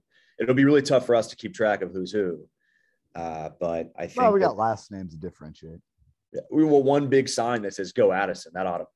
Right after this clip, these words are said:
Speaker 1: solve
Speaker 2: For
Speaker 1: it.
Speaker 2: sure, yeah.
Speaker 1: Yeah.
Speaker 2: Dude, so, so what you're telling me is maybe by the county meet, we're nine days away from the county meet, Hamilton County, are we gonna see Addison Klopstead and Addison Romanek?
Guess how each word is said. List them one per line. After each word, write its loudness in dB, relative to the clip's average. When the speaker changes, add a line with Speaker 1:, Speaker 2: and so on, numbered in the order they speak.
Speaker 1:
solve -4
Speaker 2:
For -4
Speaker 1:
it. -8
Speaker 2:
sure, -2
yeah. -4
Speaker 1:
Yeah. -12
Speaker 2:
Dude, 0
so, 2
so 0
what 2
you're -2
telling 4
me 2
is 2
maybe 0
by 2
the 2
county -6
meet, -6
we're -10
nine -2
days -2
away -4
from -14
the -10
county -6
meet, -6
Hamilton -8
County, -6
are -4
we 0
gonna -2
see -6
Addison 0
Klopstead -2
and -10
Addison -6
Romanek? -4